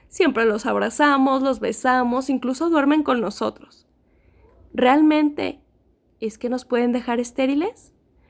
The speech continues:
Les explico. Resulta que el gato es uno de los animales portadores de un parásito llamado Toxoplasma gondii que causa una enfermedad llamada toxoplasmosis.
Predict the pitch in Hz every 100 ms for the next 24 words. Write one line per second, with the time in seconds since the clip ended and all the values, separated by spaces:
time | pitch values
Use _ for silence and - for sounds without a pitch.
0 | _ - 285 330 - - - 165 - _
1 | _ _ _ - - _ 208 311 311 381
2 | 453 453 392 285 240 233 226 - 277 285
3 | 349 392 415 320 269 240 233 226 247 254
4 | 240 233 226 240 262 254 233 262 247 262
5 | 277 269 240 220 233 254 254 220 - 214
6 | 208 233 254 247 240 285 - - _ -
7 | 269 277 285 359 320 262 277 294 320 311
8 | 269 262 262 220 214 214 220 233 226 247
9 | 277 339 - 269